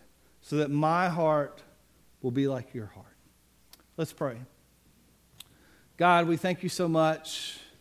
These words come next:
that Jesus did not come to this earth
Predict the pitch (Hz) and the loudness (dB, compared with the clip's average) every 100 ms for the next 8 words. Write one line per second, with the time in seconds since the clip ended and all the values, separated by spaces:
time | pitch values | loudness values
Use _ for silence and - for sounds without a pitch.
0 | - _ - _ - _ _ _ _ _ | -20 _ -20 _ -20 _ _ _ _ _
1 | - 175 156 160 190 202 208 - - 160 | 0 0 2 4 4 4 2 0 0 2
2 | 160 175 175 - 180 175 175 160 156 160 | 4 2 0 0 0 0 -2 -4 -2 0
3 | 151 156 143 - | 0 0 -4 -14